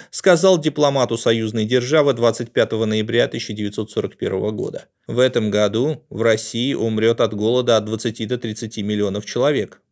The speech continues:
Может быть, даже хорошо, что так произойдет, ведь некоторые народы нужно сокращать".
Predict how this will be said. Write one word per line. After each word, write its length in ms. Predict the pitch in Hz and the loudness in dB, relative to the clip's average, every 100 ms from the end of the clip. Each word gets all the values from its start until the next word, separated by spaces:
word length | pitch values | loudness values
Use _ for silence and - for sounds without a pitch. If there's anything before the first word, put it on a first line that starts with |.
| _ | _
Может 240 | 104 107 | -6 -4
быть, 160 | 107 104 | -4 -2
даже 200 | 107 110 | -4 -4
хорошо, 420 | - 123 143 269 | -2 0 0 -4
что 180 | - - | -6 -6
так 180 | 110 - | -8 -8
произойдет, 640 | 95 107 92 - - - | -8 -4 -6 -6 -12 -14
ведь 240 | - 110 107 | -10 -8 -8
некоторые 420 | 98 98 101 101 | -8 -6 -6 -4
народы 440 | 101 101 101 98 - _ - | -2 -2 -2 -6 -10 _ -8
нужно 240 | 101 101 | -6 -6
сокращать". 720 | - 104 107 - - 151 - | -8 -6 -4 -4 -4 -6 -6